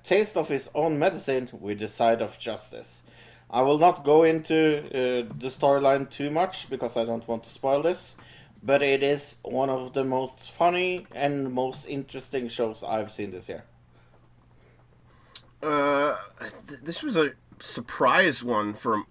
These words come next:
Speaker 2: for us because it was on Freeform, and I remember you enjoying this as well.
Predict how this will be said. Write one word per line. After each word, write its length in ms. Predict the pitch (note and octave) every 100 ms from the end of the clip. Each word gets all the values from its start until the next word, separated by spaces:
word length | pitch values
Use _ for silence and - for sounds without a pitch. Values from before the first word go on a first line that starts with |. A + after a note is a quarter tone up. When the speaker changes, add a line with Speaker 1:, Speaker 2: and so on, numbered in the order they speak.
| -
Speaker 2:
for 360 | - C3+ A#2
us 200 | C3 C3
because 260 | - B2+ B2
it 60 | A#2
was 120 | B2
on 260 | B2 A#2+ - -
Freeform, 880 | - - D3+ F#3 - G#2 F#2 G2+ G#2 _ _ A#2
and 80 |
I 40 | C3+
remember 240 | G3 A#3+
you 200 | F3 D#3+
enjoying 320 | C#3 B2 A2+
this 180 | G#2+ G#2+
as 140 | A2 A2+
well. 340 | C3 G#2+ G2+